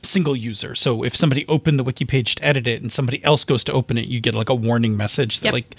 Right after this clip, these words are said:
Speaker 1: you know, Senda
Speaker 2: Couldn't do
Speaker 1: is
Speaker 2: it.
Speaker 1: editing wiki page.
Speaker 2: Yep.
Speaker 1: Um, but not anymore. Like, the new versions of Confluence are now, um, are now doing that. Um, so there are a number of free wikis out there,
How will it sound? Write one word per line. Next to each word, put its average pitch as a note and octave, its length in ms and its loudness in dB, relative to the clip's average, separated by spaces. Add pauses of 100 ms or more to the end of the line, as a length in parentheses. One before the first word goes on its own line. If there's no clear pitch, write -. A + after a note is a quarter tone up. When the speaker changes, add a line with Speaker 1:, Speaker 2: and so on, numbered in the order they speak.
(200)
Speaker 1:
you B2+ 80 -6
know, G#2 160 -4 (260)
Senda D#3+ 280 0
Speaker 2:
Couldn't - 140 2
do A3+ 80 4
Speaker 1:
is G#3+ 80 4
Speaker 2:
it. G3 80 0
Speaker 1:
editing B2 380 4
wiki C3 220 -2
page. A2+ 480 -4 (600)
Speaker 2:
Yep. G#3 160 0
Speaker 1:
Um, A2+ 340 2
but C3+ 140 2
not C3+ 180 2
anymore. B2 440 0
Like, A2 180 -8
the C3+ 80 -4
new B2+ 180 -2
versions A#2+ 400 -2
of A2 60 -8
Confluence A2 640 0
are A2 100 0
now, G#2 400 0
um, A2 420 2 (1200)
are A#2 160 0
now G#2+ 180 2
doing G#2+ 320 0
that. G2 180 -4 (440)
Um, C3 440 6 (140)
so G#3 260 0
there D3+ 140 2
are F#3 80 4
a A3 40 2
number A#3+ 200 2
of A3+ 80 0
free A3 160 2
wikis F#3 380 2
out C#3 200 2
there, A2 320 -4